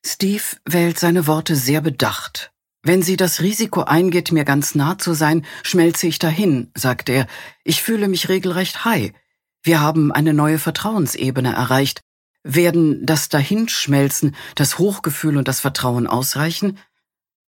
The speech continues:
Ich antworte, dass ich diesbezüglich ausgesprochen zuversichtlich sei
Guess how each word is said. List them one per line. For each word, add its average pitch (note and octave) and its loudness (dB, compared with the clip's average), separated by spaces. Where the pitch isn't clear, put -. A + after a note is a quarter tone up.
Ich G3+ 2
antworte, G#3+ -2
dass F3 0
ich D3 -4
diesbezüglich E3+ -4
ausgesprochen C#3+ -2
zuversichtlich A#2 -2
sei B2+ 2